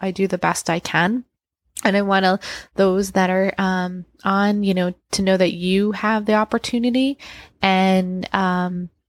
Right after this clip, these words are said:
to just, uh, let yourself know that it's okay to, to, to, you know, be upset sometimes. It's okay to, you know, be the best mom that you want to try to be, but it, you know, y-, you do what you can,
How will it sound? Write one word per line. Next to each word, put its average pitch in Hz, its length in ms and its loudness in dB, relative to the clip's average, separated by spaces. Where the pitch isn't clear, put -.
to 214 120 2
just, 220 500 0
uh, 180 360 -2
let 202 320 0
yourself 202 480 0
know 190 380 0
that 175 240 0
it's 175 240 0
okay 185 420 0
to, 180 200 2
to, 175 160 -6
to, 175 380 2
you 185 100 -2
know, 160 260 -4
be 214 120 2
upset - 380 0
sometimes. 180 640 -2
It's 175 140 -4
okay 196 480 2
to, 180 340 2
you 185 80 2
know, 180 140 4
be 190 160 2
the 196 100 0
best 190 300 0
mom 180 200 2
that 175 100 -2
you 185 100 -2
want 185 180 0
to 185 80 0
try 175 220 0
to 175 120 2
be, 196 440 2
but 175 180 0
it, 175 260 0
you 180 80 -2
know, 175 240 2
y-, 175 200 -4
you 220 200 0
do 208 180 2
what 220 180 0
you 208 60 0
can, 220 540 -2